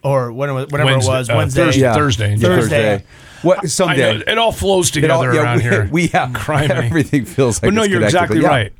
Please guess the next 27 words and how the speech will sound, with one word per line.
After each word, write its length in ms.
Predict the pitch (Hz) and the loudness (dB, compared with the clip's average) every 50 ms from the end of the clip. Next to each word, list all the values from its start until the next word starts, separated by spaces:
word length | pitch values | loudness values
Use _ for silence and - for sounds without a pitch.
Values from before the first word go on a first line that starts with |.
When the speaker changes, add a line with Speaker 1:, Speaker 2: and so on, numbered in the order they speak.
| - - | -16 -6
Speaker 2:
Yeah. 220 | 117 120 117 113 110 | -2 0 0 0 0
The, 320 | 113 117 120 131 135 - - - - - - - | -2 -2 -2 -4 -4 -4 -10 -18 -18 -16 -6 -2
and 100 | 143 151 | -2 0
in 60 | - | 2
fact, 260 | - 196 180 - - - - - | 2 0 0 -2 -6 -16 -8 -6
I 100 | - 160 | -4 -2
was 140 | 165 156 117 | -2 -2 -4
joking 440 | - - 170 185 202 - 220 202 160 | -2 0 0 2 2 0 0 0 0
about 240 | 135 113 120 120 117 | 2 4 4 4 2
it 80 | 90 | 2
'cause 160 | - 139 113 | 0 2 2
I 180 | 139 139 170 202 | 2 2 0 0
had 200 | 180 180 170 151 | 0 0 -2 -2
to 60 | 135 | 0
run 180 | 131 131 131 131 | -2 0 0 0
over 160 | 131 127 127 | 2 2 2
to 60 | 120 107 | 0 0
the 80 | 110 | -2
creative 520 | 90 - - 131 131 143 160 180 170 143 - | -2 -2 -2 0 0 2 2 2 2 0 0
studio, 640 | - - 131 127 120 113 110 110 107 104 104 95 - - - - - - - | -2 -2 -2 -2 -2 0 0 0 2 2 0 -2 -4 -10 -20 -20 -20 -8 -4
and 140 | 120 120 123 | -2 0 2
I 60 | 127 | 2
was 140 | 135 127 110 | 2 0 0
about 200 | 123 123 113 - | 0 0 -2 0
fifteen 380 | - 160 156 - - 147 147 139 | -4 -4 -4 -4 -4 -4 -2 0
minutes 300 | 139 135 127 113 - - | 0 0 0 -2 -2 -2
late 280 | 131 147 147 139 139 | 0 0 0 0 -2